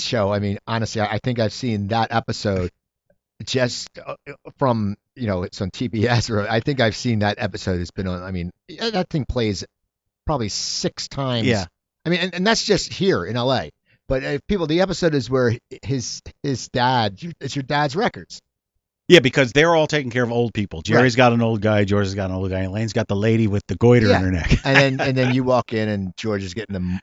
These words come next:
Speaker 1: the stuff.
Speaker 2: Right,
Speaker 1: Said.
Speaker 2: right, right, right.
Speaker 1: Now, when you auditioned, did you, did you ever think, I mean, you know, 'cause that, that was in the middle of Sein-, I mean, that was
Speaker 2: It was season four. Yeah, it was, but they were just at that point switching over to Thursdays. Remember, they were taking the big slot from Cheers?
Speaker 1: Okay.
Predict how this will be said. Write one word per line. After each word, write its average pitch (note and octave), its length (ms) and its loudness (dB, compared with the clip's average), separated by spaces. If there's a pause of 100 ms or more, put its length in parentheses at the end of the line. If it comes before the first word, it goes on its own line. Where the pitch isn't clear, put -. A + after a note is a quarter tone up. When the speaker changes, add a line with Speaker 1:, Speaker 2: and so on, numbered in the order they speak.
Speaker 1:
the F2+ 260 -6
stuff. - 240 -8
Speaker 2:
Right, D#3+ 240 8
Speaker 1:
Said. - 120 -2
Speaker 2:
right, C#3 200 12
right, A2 280 6
right. F#2+ 120 -6
Speaker 1:
Now, G#3 300 6
when F#3+ 240 4
you A3 120 4
auditioned, G#3+ 580 0
did C3 180 -4
you, C3+ 100 -16
did C#3 220 -2
you F#3+ 160 -4
ever F#3 240 2
think, - 500 -4
I A#2 60 -4
mean, G#2+ 220 -2 (100)
you A#2+ 60 -8
know, G2+ 120 -6
'cause A2+ 180 -6
that, D#3+ 100 -8 (180)
that B3+ 180 -4
was - 320 -8
in D3 200 -2
the A2+ 220 0 (120)
middle G#3 340 -2
of G2 60 -6
Sein-, F2+ 260 -12
I - 60 -10
mean, D#3 240 -10
that A#3+ 160 -10
was A#3+ 220 -10
Speaker 2:
It F#3 60 8
was F3 100 2
season E3+ 340 4
four. C3 320 0
Yeah, C#3 180 6
it B2+ 60 4
was, B2 120 6
but C3+ 180 6
they D3 100 4
were B2 160 4
just A#2 420 -2
at C#3 280 -6
that B2+ 240 0
point A#2+ 320 -4
switching A#2 380 -2
over A2 180 2
to G2 80 -2
Thursdays. G2 600 0
Remember, G2+ 200 0
they G2+ 80 0
were G2 60 -2
taking A2 260 -2
the G2 80 -2
big G2+ 240 0
slot G#2 340 -4
from G2 180 -8
Cheers? A2+ 540 -4
Speaker 1:
Okay. A2 320 -4